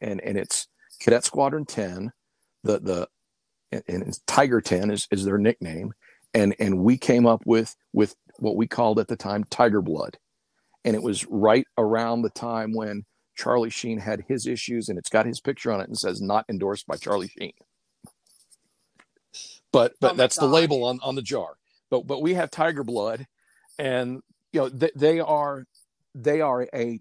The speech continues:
Speaker 1: a Texas style sauce. So they're, they're, they're heavy. I actually start, my, my base is, is tomato paste and cider vinegar.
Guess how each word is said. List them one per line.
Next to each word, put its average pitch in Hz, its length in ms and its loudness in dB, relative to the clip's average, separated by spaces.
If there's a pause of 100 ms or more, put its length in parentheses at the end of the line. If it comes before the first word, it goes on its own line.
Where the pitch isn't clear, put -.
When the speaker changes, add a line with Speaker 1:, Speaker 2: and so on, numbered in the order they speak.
(120)
Speaker 1:
a 120 240 -6
Texas - 480 -8
style 156 380 -6
sauce. 151 420 -6
So 131 180 -2
they're, 113 260 -6 (480)
they're, 117 200 4
they're 113 340 -4 (100)
heavy. 151 460 -6
I 120 100 0
actually 127 420 -2
start, - 600 2
my, 120 240 -6
my 107 180 -8
base 113 640 -2
is, 113 420 -6 (580)
is 110 180 0
tomato 117 460 -2
paste - 480 -6
and 104 160 -6
cider 120 360 2
vinegar. 120 600 -2